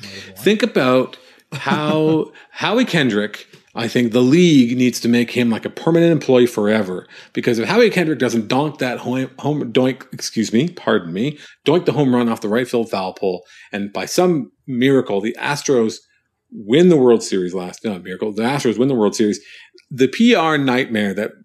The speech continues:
Speaker 2: that, that would be, I would say, at least ten times worse if they had conspired to win the World Series again and then have all these allegations come out. It just was not only poetic justice, but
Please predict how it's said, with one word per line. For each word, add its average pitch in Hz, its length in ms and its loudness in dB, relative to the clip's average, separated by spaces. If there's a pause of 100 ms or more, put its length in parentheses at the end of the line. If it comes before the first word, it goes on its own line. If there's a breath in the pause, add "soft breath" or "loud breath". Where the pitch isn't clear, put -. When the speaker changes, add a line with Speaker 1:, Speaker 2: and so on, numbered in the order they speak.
(260)
Speaker 2:
that, 120 280 -2
that 127 160 -4
would 123 140 -2
be, 117 180 -2
I 123 140 -2
would 117 220 -8
say, 104 200 -8
at 104 100 -6
least 110 240 -10
ten 127 220 -4
times 110 300 -6
worse - 500 -10 (340)
if - 140 -10
they 104 160 -4
had 101 240 -8 (240)
conspired 107 400 -4
to - 80 -4
win 101 160 -2
the 104 100 -2
World 95 220 -4
Series 90 260 -8
again 92 360 -6 (240 loud breath)
and 113 100 -4
then 117 140 0
have 107 120 -4
all 95 120 -4
these 92 120 -8
allegations 87 520 -12
come 92 160 -14
out. 90 100 -14 (720)
It 110 120 -4
just 123 200 -2
was 98 280 -6 (340 soft breath)
not 120 240 2
only 135 200 4
poetic 117 360 0
justice, - 420 -4
but - 220 -8